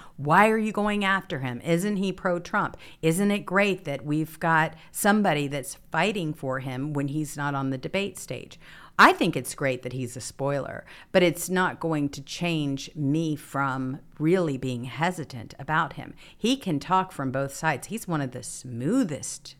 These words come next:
talkers <laughs> I've ever heard. So it really kind of reminds me of an Obama type situation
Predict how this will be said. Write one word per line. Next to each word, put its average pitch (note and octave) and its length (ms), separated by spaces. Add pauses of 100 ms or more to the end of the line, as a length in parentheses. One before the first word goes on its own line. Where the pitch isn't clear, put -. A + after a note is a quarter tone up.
(120)
talkers A2+ 560
<laughs> - 80
I've A3 200
ever C3 280
heard. D#3+ 380 (220)
So F3+ 300
it E3+ 180
really D#3+ 760
kind D3+ 340
of C#3+ 220
reminds E3 560
me D3+ 220
of C#3+ 320
an C#3+ 100
Obama D3 560
type E3+ 260
situation F3 840